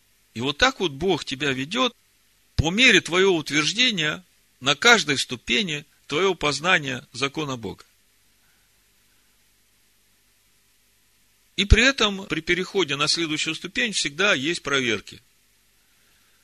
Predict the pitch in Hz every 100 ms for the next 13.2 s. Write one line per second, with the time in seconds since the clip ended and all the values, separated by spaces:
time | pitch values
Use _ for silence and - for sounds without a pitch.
0 | _ _ 165 185 185 - 160 156 151 139
1 | - - - - 135 127 151 131 92 76
2 | _ _ _ _ _ _ _ _ _ _
3 | _ _ _ _ _ _ _ _ - 117
4 | - 151 208 254 208 214 196 196 175 156
5 | 135 123 127 180 233 196 143 - - _
6 | _ 131 139 190 247 185 - 165 214 -
7 | 151 - 170 165 175 147 92 - 156 233
8 | 196 151 185 208 208 - 202 - - 76
9 | _ _ _ _ _ _ _ _ _ _
10 | - _ - 151 202 202 - 208 208 202
11 | - 170 165 175 - 156 160 190 175 156
12 | 165 - - 160 143 185 160 160 175 262
13 | - 165